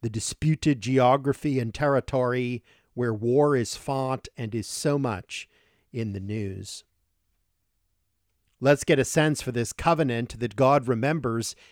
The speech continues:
in Exodus two twenty-four by sampling it in Genesis.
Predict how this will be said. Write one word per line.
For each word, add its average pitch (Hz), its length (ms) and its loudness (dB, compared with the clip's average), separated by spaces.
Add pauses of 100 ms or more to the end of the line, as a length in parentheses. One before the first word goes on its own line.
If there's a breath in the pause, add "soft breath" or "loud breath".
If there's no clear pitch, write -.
(140 soft breath)
in 117 140 -4
Exodus 127 500 0
two 170 240 4
twenty-four 127 760 0 (680 soft breath)
by 113 160 -2
sampling 156 720 2
it 113 240 -2
in 123 220 -4
Genesis. 113 800 -4